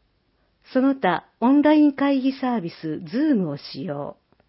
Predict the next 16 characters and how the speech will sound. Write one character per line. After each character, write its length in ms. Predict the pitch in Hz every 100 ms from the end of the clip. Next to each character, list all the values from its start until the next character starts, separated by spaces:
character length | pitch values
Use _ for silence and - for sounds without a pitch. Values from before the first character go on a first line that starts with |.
| _ _ _ _ _ _ _ _ _ _ _ _ _ _ _ _ _ _ _ _
親 280 | 262 349 339
子 140 | 262
で 120 | 190 175
楽 260 | 160 190
し 160 | - 196
む 240 | 165 151 -
オ 120 | 220
ン 120 | 285
ラ 100 | 294
イ 120 | 269
ン 140 | 190 160
ベ 140 | 147
ビ 320 | 147 214 247
ー 20 | 226
ヨ 160 | 233
ガ。 220 | 180 143